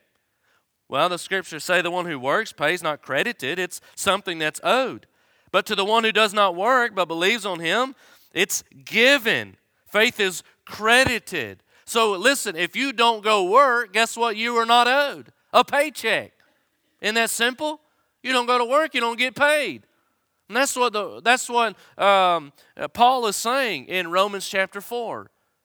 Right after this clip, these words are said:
For the person that does not work, they aren't owed anything. They're not owed anything. And it's te-, teaching you and I that our salvation, you did not save yourself. So therefore, God does ha-, has no right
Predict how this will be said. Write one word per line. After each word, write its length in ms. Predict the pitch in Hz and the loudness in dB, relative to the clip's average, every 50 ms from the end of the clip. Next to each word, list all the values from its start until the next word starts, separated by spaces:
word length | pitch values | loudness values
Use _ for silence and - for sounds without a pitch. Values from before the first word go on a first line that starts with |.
| _ _ _ _ _ _ _ _ _ _ _ | _ _ _ _ _ _ _ _ _ _ _
For 140 | _ - 214 | _ -4 -4
the 80 | 202 196 | -4 -2
person 320 | - 240 247 254 - 220 | 2 2 2 2 2 -2
that 140 | 214 196 165 | -4 -4 0
does 240 | 180 233 247 226 196 | 2 2 2 2 2
not 240 | 226 220 208 180 180 | 0 0 0 2 2
work, 320 | 226 262 269 254 208 175 | 4 4 4 4 2 -2
they 180 | 190 240 277 302 | -2 -2 0 0
aren't 240 | 277 254 220 196 | 0 -2 2 4
owed 220 | 208 214 220 220 226 | 4 4 4 4 2
anything. 640 | 233 262 277 294 254 - - 165 123 104 92 95 _ _ _ _ _ _ _ _ _ _ _ - | 0 0 -2 -2 -6 -6 -6 -6 -6 -6 -8 -12 _ _ _ _ _ _ _ _ _ _ _ -2
They're 100 | 240 277 | 0 2
not 180 | 294 262 233 | 2 2 2
owed 200 | 220 240 254 262 | 4 2 4 4
anything. 640 | 254 262 294 320 311 - - 202 143 110 104 92 _ _ _ _ _ _ _ _ _ _ _ _ _ _ _ _ _ _ _ _ _ _ | 2 0 0 -2 -4 -6 -4 -6 -6 -6 -8 -12 _ _ _ _ _ _ _ _ _ _ _ _ _ _ _ _ _ _ _ _ _ _
And 100 | - 175 | -10 -6
it's 160 | 190 185 - - | -6 -6 -6 -6
te-, 320 | - 220 226 226 196 180 | -4 -2 -2 -2 -2 -4
teaching 440 | - - 240 254 220 - 226 185 185 | -6 -4 -2 -2 -2 -4 -6 -4 -2
you 180 | 220 240 220 | -2 -2 0
and 100 | 202 175 | 0 2
I 200 | 185 226 262 262 | 2 4 4 2
that 120 | 233 196 180 | 2 0 2
our 140 | 196 233 226 | 2 0 0
salvation, 800 | - - 233 214 196 175 160 170 214 254 - - - 147 110 110 _ _ _ _ _ _ | -2 -2 0 0 0 0 -2 -4 -4 -4 -6 -10 -12 -14 -14 -16 _ _ _ _ _ _
you 200 | - 170 240 262 | -8 -6 -6 -4
did 180 | 233 226 196 175 | -2 -2 -2 0
not 220 | 190 180 175 165 | 0 -2 -2 -2
save 340 | - - 214 226 254 277 247 | -2 0 2 2 2 2 0
yourself. 800 | 233 196 180 165 - - - 151 147 160 202 233 262 - _ _ _ _ _ _ _ _ | -4 -6 -6 -6 -6 -8 -6 -4 -4 -4 -6 -6 -10 -16 _ _ _ _ _ _ _ _
So 180 | - - 208 | -4 -4 -2
therefore, 600 | 190 175 220 254 277 262 - - 180 175 214 240 | -2 0 0 -2 -2 -4 -6 -6 -4 -2 -2 -2
God 360 | - - 190 226 254 254 233 180 | -2 0 2 2 2 2 0 -2
does 200 | 196 190 175 170 | -4 -4 -2 0
ha-, 220 | 196 214 208 190 | 2 2 2 2
has 240 | 185 208 220 190 170 | 2 2 2 0 0
no 180 | 180 214 262 | -2 -2 -2
right 460 | 254 208 175 170 170 165 185 220 220 | -2 -2 0 2 4 4 4 2 -2